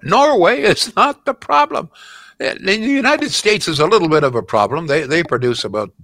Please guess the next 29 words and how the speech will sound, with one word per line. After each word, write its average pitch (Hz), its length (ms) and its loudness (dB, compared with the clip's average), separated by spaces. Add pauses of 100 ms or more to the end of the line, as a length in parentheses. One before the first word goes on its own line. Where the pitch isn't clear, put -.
(640)
<coughs> - 800 0
twenty-five 110 600 0
percent. 90 440 -4
But, 101 160 -8 (280)
but 151 220 0
let's, 202 360 -2 (420)
and, 147 180 -4
and 151 180 -2
by 208 140 2
the 160 120 2
way, 113 220 -2 (160)
uh, 131 160 -6
the 131 100 -6
United 151 380 -2
States, 113 360 -6
even 139 240 -4
without 127 340 -2
a, 101 140 -8 (240)
a 95 80 -2
carbon 107 340 -2
tax, 95 340 -6 (200)
is 110 100 -10
one 127 140 0
of 110 80 -6
the 98 100 -6
few 151 160 -8
nations 110 460 -8
on 98 160 -6
earth 113 280 -2